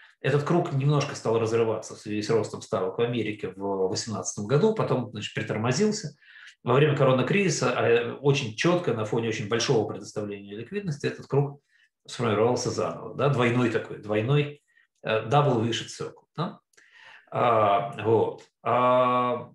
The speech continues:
вот это мы, это, это мы видим, да, мы видим, как вырос биткоин, мы видим, как выросло золото, видим, как выросли металлы, видим, как выросли акции, видим, как выросли облигации и так далее. Да, это вот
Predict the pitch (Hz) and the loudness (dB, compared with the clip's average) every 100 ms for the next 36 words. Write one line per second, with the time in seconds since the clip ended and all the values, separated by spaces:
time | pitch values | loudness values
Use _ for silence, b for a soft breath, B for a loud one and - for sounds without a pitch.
0 | _ _ _ _ _ _ _ _ _ _ | _ _ _ _ _ _ _ _ _ _
1 | _ - 123 196 202 180 139 190 147 190 | _ -8 -2 2 2 2 2 2 2 2
2 | 143 110 - 110 175 139 151 135 117 104 | 2 -2 -4 0 2 4 2 2 -2 -2
3 | 113 104 107 - - 214 196 127 131 123 | -2 -2 -4 -4 4 6 6 4 -2 -4
4 | 120 123 113 107 113 113 196 185 - 113 | -6 -2 -2 -2 -2 2 4 4 0 -4
5 | 113 113 110 123 107 107 104 113 180 190 | -6 -8 -8 -4 -4 -4 -8 -4 0 2
6 | 165 117 117 107 107 113 101 104 131 175 | 0 -2 -6 -10 -10 -6 -6 -6 -2 -2
7 | 180 - 147 143 b b b 131 143 - | -2 -4 -6 -6 b b b 2 2 2
8 | 110 117 113 110 104 107 123 127 180 - | -2 -2 -2 -2 0 -2 -2 -2 -2 -2
9 | 127 117 135 110 80 78 _ _ B B | -6 -2 -2 -2 -8 -12 _ _ B B
10 | B - 175 220 170 - 143 240 - | B 0 4 4 4 4 4 2 -2